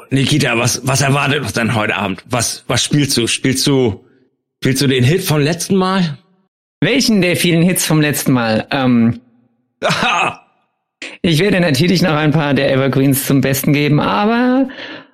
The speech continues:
Speaker 2: ähm, ich bin am Überlegen, ich hab so das eine oder andere Pet-Project in der Pipeline und, ähm, mal schauen, vielleicht hab ich spontan Lust, äh, davon mal was rauszuhauen. Ich werde einfach mal schauen, wie die Leute so drauf sind und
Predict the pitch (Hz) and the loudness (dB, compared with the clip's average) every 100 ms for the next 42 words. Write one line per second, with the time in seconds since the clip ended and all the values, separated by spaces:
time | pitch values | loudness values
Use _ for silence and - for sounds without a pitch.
0 | - 202 208 220 220 220 220 220 196 226 | -8 -2 0 2 4 4 2 2 2 2
1 | 220 208 196 190 202 202 202 196 185 123 | 2 2 2 2 2 2 2 2 2 2
2 | 165 190 196 240 - 220 180 - 196 185 | 2 2 0 0 0 0 0 0 0 2
3 | 180 165 160 160 170 - 165 165 170 - | 0 0 0 0 -2 0 0 0 -2 -2
4 | 185 165 156 151 151 156 156 151 151 147 | 0 2 2 0 0 0 0 0 2 2
5 | - 139 139 131 135 135 131 127 131 - | 2 2 2 2 2 2 4 2 0 -8
6 | - - - - 254 180 147 135 147 147 | -16 -16 -12 -4 0 0 0 0 0 0
7 | 170 147 156 - 143 143 135 135 131 - | 0 0 0 0 0 2 2 2 0 -2
8 | 139 127 123 127 120 131 123 113 113 117 | 0 0 0 0 0 2 2 0 0 -2
9 | 120 - 123 110 117 110 - - - 226 | -2 0 0 2 2 0 -4 -10 -4 -2
10 | 208 143 123 123 127 123 117 131 190 202 | 0 0 0 0 0 0 2 2 2 2
11 | 165 - 151 143 - 131 131 - - 123 | 0 -2 0 -2 0 0 0 -2 -2 0
12 | 117 110 104 | 2 2 0